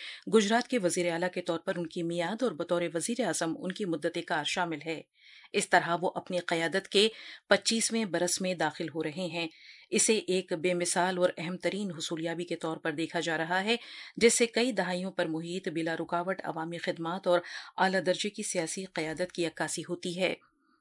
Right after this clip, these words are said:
اپنے پورے کریئر میں جناب مودی نے کئی قابل قدر ریکارڈز قائم کیے، جن میں گجرات کے وزیر اعلیٰ کے طور پر سب سے طویل عرصے تک فائز رہنا اور وزیر اعلیٰ کی حیثیت سے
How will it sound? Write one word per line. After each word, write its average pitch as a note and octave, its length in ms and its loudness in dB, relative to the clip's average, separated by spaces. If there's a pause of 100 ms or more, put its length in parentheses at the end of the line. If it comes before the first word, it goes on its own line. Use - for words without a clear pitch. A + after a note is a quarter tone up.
(120)
اپنے F#3 220 0
پورے F3+ 280 -2
کریئر F#3 400 2
میں F#3 180 -2
جناب E3+ 260 0
مودی F3 300 0
نے F#3 160 2 (340)
کئی C4 200 6
قابل E3 440 4
قدر F3+ 320 4
ریکارڈز F#3 480 -4
قائم D#3+ 220 0
کیے، E3 280 0
جن F3 200 -2
میں E3 80 0
گجرات E3 400 -2
کے F3 80 -2
وزیر E3 320 -2
اعلیٰ D#3+ 220 -2
کے E3+ 80 -4
طور D#3 200 -4
پر A#3+ 200 2 (340)
سب A#3 200 8
سے A#3 220 4
طویل G#3 380 0
عرصے F3 260 0
تک D#3+ 180 -4
فائز D#3+ 320 0
رہنا E3+ 200 -2
اور G3 240 -2
وزیر D#3+ 280 -2
اعلیٰ D#3 200 -2
کی E3 160 -6
حیثیت D#3+ 320 -4
سے G#3 140 2